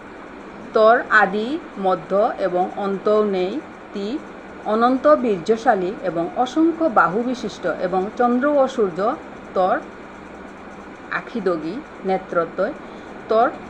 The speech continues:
মুখের তৌরি প্রজ্বলিত অগ্নি নুকুলিয়া জার্গা এবং তি নিজের তেজহান্য সমস্ত জগতে আন সন্তপ্ত করিয়া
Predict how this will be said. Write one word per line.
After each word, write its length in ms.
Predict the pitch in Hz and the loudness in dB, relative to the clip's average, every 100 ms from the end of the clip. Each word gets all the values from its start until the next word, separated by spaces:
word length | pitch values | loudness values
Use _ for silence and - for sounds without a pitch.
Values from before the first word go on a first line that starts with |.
| - - | -14 -4
মুখের 240 | 208 214 269 - | -4 0 -2 4
তৌরি 320 | 294 262 190 180 | 4 4 0 6
প্রজ্বলিত 680 | 247 214 294 294 277 208 214 - | 6 6 2 2 2 2 2 2
অগ্নি 440 | 196 190 196 254 370 - - - - | 2 2 -2 -2 -6 -14 -16 -16 -4
নুকুলিয়া 460 | 226 262 285 269 220 | 0 2 6 6 6
জার্গা 460 | 202 180 170 202 359 | 6 6 4 0 0
এবং 360 | 202 180 180 269 - | 0 2 2 0 -6
তি 220 | 208 202 294 - - - - | -6 -6 -6 -12 -16 -10 -2
নিজের 360 | 214 262 262 262 | 4 8 8 8
তেজহান্য 640 | 262 269 302 254 220 170 139 - - - - | 8 10 8 4 4 0 -2 -10 -16 -16 0
সমস্ত 480 | 302 370 - - 302 196 | 4 4 4 2 2 6
জগতে 400 | 196 202 233 208 | 4 6 2 2
আন 140 | 170 180 | 0 -2
সন্তপ্ত 460 | 220 214 247 - | -2 2 0 2
করিয়া 280 | 240 185 156 | 0 2 -2